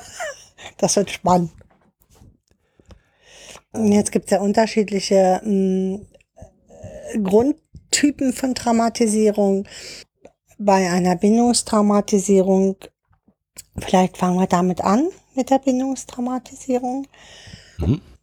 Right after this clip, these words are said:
Speaker 1: Läuft das halt ein bisschen anders, aufgrund dessen, dass, ähm, das Kind seine Bedürfnisse nicht kontinuierlich befriedigt bekommt, kann es diese, diese be-, inneren Beruhigungssysteme und diese Verlässlichkeit nicht aufbauen.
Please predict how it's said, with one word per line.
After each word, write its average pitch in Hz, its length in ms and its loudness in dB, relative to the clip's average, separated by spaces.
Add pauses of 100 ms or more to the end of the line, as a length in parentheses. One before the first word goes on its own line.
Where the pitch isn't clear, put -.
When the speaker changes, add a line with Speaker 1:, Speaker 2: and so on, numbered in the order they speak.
(140)
Speaker 1:
Läuft 208 360 2
das 190 140 -2
halt 180 200 -2
ein 202 80 -2
bisschen 190 360 -4
anders, 226 640 -2
aufgrund 190 540 -4
dessen, 202 560 2
dass, 190 560 0
ähm, 190 360 0
das 190 200 -2
Kind 202 280 0
seine 185 300 2
Bedürfnisse 196 880 0 (680)
nicht 196 400 4
kontinuierlich 196 1120 0
befriedigt 233 640 0
bekommt, 262 800 -2 (420)
kann 196 240 0
es - 380 -4
diese, 196 760 2
diese 196 420 2
be-, 196 260 0
inneren 214 380 4
Beruhigungssysteme 226 1040 0
und 202 200 -2
diese 196 240 2
Verlässlichkeit 190 920 -2
nicht 190 180 -4
aufbauen. 262 720 -2